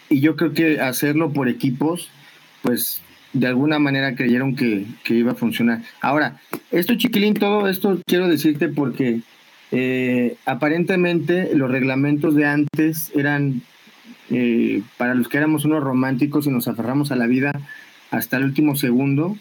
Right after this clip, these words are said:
a morirnos en el barco, así ya ahogándonos, de que el taekwondo que nos tocó de nuestra generación, pues, era mejor, ¿no? Entonces, pues, hoy en día nos damos cuenta que cier-, los reglamentos han ayudado, han ayudado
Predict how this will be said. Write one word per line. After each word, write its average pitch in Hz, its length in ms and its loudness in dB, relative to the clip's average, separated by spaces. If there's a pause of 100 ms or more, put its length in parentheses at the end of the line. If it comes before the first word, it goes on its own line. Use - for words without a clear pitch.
(320)
a 120 60 -2
morirnos 135 420 2
en 139 100 2
el 123 100 2
barco, 139 360 -2
así 147 240 0
ya 151 120 6 (100)
ahogándonos, 156 560 0 (500)
de 175 180 4
que 185 80 -2
el 175 80 0
taekwondo 190 640 0
que 180 100 0
nos 147 160 0
tocó 151 380 0
de 156 60 2
nuestra 143 280 0
generación, 131 500 0
pues, 143 160 -2
era 127 140 0
mejor, 90 400 -2
¿no? 127 160 -4 (640)
Entonces, 139 1120 -2 (240)
pues, 127 200 -2
hoy 156 160 4
en 156 120 4
día 156 120 2
nos 143 140 0
damos 147 260 0
cuenta 147 320 0
que 139 100 -4
cier-, 143 340 -2
los 135 180 0
reglamentos 151 760 0
han 147 300 -2 (280)
ayudado, 147 800 0 (520)
han 151 200 0
ayudado 160 800 0